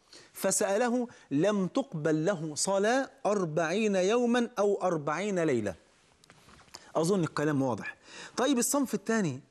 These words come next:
إيه، إيه، ده الأولاني رايح ب-، بس حب استطلاع، الثاني بقى رايح ومصدقه، بيقول: "كل اللي هيقول لي عليه أنا عارف إنه صادق،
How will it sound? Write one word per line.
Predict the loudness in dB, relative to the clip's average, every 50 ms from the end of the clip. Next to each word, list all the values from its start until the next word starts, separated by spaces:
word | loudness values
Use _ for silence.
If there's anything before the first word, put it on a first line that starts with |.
| _ -4
إيه، | -2 -2
إيه، | 0 0 0 2 2 4 4 4 2 0
ده | 0 0 0 0
الأولاني | 2 2 0 2 2 2 2 2 2
رايح | 2 2 2 0 0 -2 -2 -6 -6
ب-، | -4 -4
بس | -4 -2 0 0 0 0 -2
حب | -2 -2 -4 -4 -2
استطلاع، | -4 -4 -4 -4 -2 -2 -2 -2 -4 -6 -14 -14 -6 -4
الثاني | -4 -2 -2 0 0 2 2
بقى | 2 2 0 0 0
رايح | 0 0 2 2 0 -2 -2 -2
ومصدقه، | -2 0 0 0 0 0 -2 -2 -2 0 0 0 0 0 -4 -6 -10 -18 -20 -20 -20 -6 -2
بيقول: | 0 2 2 2 2 0
"كل | -2 -2 0 2 4 4 4
اللي | 4 2 2
هيقول | 2 2 0 0
لي | 0 0
عليه | 0 0 0 -2 -2 -2 -2
أنا | -2 0 0
عارف | 0 0 -2 -2 -2 -2 -2
إنه | -2 0
صادق، | 0 0 -2 -2 -2 -2 -4